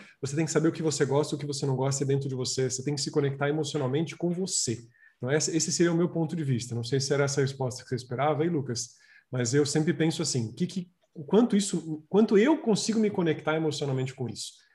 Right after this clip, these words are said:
Aqui dentro, não lá fora, não o que os outros estão falando, o que os outros vão pensar, o que, assim, eu comigo mesmo, tá? Essa, essa é a minha visão, né?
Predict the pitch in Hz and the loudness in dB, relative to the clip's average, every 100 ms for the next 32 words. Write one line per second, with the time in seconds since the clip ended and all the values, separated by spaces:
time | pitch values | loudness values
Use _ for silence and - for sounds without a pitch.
0 | _ - 110 - 160 147 117 107 123 196 | _ -8 -4 2 6 6 4 0 2 6
1 | 233 190 151 123 123 202 208 170 156 175 | 6 4 2 2 2 2 2 0 0 0
2 | 160 151 135 123 135 156 135 135 120 135 | -4 -6 -4 -2 0 2 0 -2 -2 -2
3 | 135 120 110 - 139 139 127 - _ - | -4 -6 -8 -4 -2 0 -2 -6 _ -16
4 | - - 120 143 196 196 175 180 135 107 | -8 -6 -2 4 4 4 2 2 -2 -4
5 | - - - 117 - _ _ 131 - 143 | -8 -16 -16 -16 -18 _ _ -8 -8 -6
6 | 139 135 139 139 139 139 139 110 110 104 | -4 -4 -4 -4 -2 0 0 -2 -6 -10
7 | 104 | -16